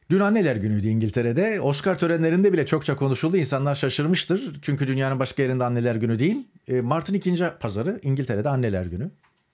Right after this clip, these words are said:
Ve onun vesilesiyle bir fotoğraf paylaştı. Ve işte "Herkesin Anneler Günü'nü kutlarım." falan dedi. Fakat fotoğrafın altına Twitter'ın düştüğü not ilgi çekiciydi. Associated Press, Getty Image, ne bileyim, e,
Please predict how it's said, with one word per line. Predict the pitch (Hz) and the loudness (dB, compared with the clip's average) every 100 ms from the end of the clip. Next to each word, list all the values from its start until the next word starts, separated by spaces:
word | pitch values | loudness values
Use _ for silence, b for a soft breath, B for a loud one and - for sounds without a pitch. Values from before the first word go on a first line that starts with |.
| _ B B - | _ B B -4
Ve | 147 180 - | -2 -2 0
onun | 180 214 143 - _ _ _ _ - | 2 2 0 -4 _ _ _ _ -6
vesilesiyle | 113 120 - 113 - 156 104 | -2 0 0 0 0 0 0
bir | 98 | -2
fotoğraf | 110 101 98 95 | -4 -4 -4 -4
paylaştı. | 92 87 85 - 185 202 - b b | -6 -4 -4 -4 -4 -4 -10 b b
Ve | - 147 151 | -6 -4 -6
işte | - - 139 139 | -10 -8 -8 -6
"Herkesin | 139 131 113 127 | -6 -4 -4 -2
Anneler | 113 107 107 | 0 0 -2
Günü'nü | 98 98 | 0 -2
kutlarım." | 120 113 104 110 | -4 -6 -4 -4
falan | 113 101 110 | -2 -2 0
dedi. | 85 78 | -2 -4
Fakat | 202 208 170 - | -4 -4 -4 -4
fotoğrafın | 156 190 202 226 | -2 0 0 0
altına | 175 135 101 123 202 - | 0 0 0 -2 -4 -6
Twitter'ın | - 202 202 151 123 | -2 0 0 0 0
düştüğü | 131 - 151 | -2 -2 0
not | 156 175 | 0 0
ilgi | 151 165 | 0 0
çekiciydi. | - 107 101 107 143 196 B B - | 0 -2 0 0 0 -2 B B -4
Associated | 143 185 165 190 190 | 0 2 2 0 0
Press, | - 175 175 | 0 -2 0
Getty | 156 151 165 | -2 0 0
Image, | 156 156 - B B B | 0 -2 -6 B B B
ne | 113 139 | -2 0
bileyim, | 156 156 147 | 2 0 -2
e, | 123 | -6